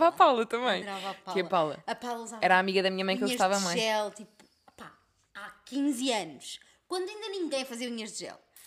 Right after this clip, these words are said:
Speaker 1: Mas uma unha de gel linda. Uma unha de gel grande. Eu, eu,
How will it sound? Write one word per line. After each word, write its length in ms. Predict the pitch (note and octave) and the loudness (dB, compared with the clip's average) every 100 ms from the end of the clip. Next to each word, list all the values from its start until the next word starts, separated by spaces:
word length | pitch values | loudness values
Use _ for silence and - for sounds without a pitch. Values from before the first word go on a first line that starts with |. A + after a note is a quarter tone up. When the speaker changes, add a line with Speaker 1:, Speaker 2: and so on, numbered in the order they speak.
| - | -12
Speaker 1:
Mas 140 | D#4 D4+ | -8 -4
uma 120 | D#4+ | -2
unha 280 | E4+ D#4 D4 | -2 -2 -4
de 80 | A3+ | -4
gel 340 | C#4+ B3+ A3+ | -4 -4 -8
linda. 440 | A3+ A#3+ G3+ F3+ E3 _ _ - | -6 -6 -8 -10 -12 _ _ -10
Uma 80 | C#4+ | -8
unha 140 | C#4+ | -8
de 60 | A3+ | -6
gel 180 | C4 | -8
grande. 600 | G#3+ E3+ A#3+ A3 G3+ F#3 - - - | -8 -6 -4 -4 -4 -10 -16 -20 -20
Eu, 60 | A3+ | -12
eu, 120 | C#4 | -6